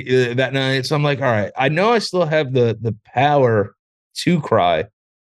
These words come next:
I just know that I used to cry a lot more before, like, Lexapro." And I love Lexapro. I'm a big advocate for medication.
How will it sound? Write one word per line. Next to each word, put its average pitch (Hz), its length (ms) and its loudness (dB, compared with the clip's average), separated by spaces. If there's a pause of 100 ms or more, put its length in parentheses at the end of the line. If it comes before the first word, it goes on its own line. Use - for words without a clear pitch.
(260)
I 131 80 2
just 151 260 -2
know 139 180 0
that 123 120 0
I 117 40 0
used 120 180 -2
to 110 80 -6
cry 110 320 0
a 107 80 0
lot 104 260 -2
more 110 460 0 (460)
before, 120 460 0
like, 104 200 0
Lexapro." 107 520 -2
And 117 100 -2
I 208 80 0
love 143 260 0
Lexapro. 104 500 -10
I'm 120 100 2
a 120 80 4
big 110 460 0 (240)
advocate 107 480 -4
for 104 80 -6
medication. 107 720 0